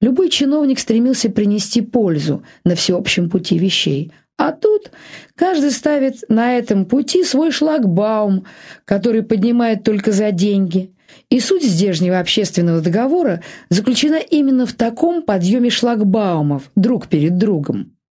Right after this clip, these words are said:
Элита здесь делится на две ветви, которые называют High Society, искаженное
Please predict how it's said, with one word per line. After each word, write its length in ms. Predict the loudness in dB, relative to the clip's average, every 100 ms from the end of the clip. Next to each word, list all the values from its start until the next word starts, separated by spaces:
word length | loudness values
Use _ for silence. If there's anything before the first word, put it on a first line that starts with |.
| _
Элита 300 | 0 2 0
здесь 300 | 0 2 2
делится 420 | 2 2 0 0
на 80 | 0
две 220 | 2 2
ветви, 580 | 0 0 0 -2 -2 -4 -4
которые 360 | -2 0 0 2
называют 560 | 0 0 0 -2 -4 -10 _ _ -2
High 160 | 0
Society, 880 | 0 -2 -2 0 0 -2 -2 -2 -2 -8 _ _ _
искаженное 920 | -4 -2 0 0 0 2 0 -2 -4